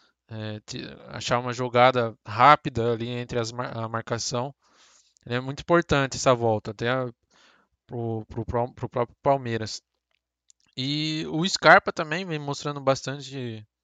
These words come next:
um crescimento muito bom, né? Desde o Campeonato Paulista ele foi meio irre-, irregular, né? Alguns jogos ele entrava,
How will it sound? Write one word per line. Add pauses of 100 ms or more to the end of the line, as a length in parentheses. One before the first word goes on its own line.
(640)
um
crescimento
muito
bom,
né?
Desde
o
Campeonato
Paulista (260)
ele (480)
foi
meio
irre-,
irregular,
né?
Alguns
jogos
ele
entrava,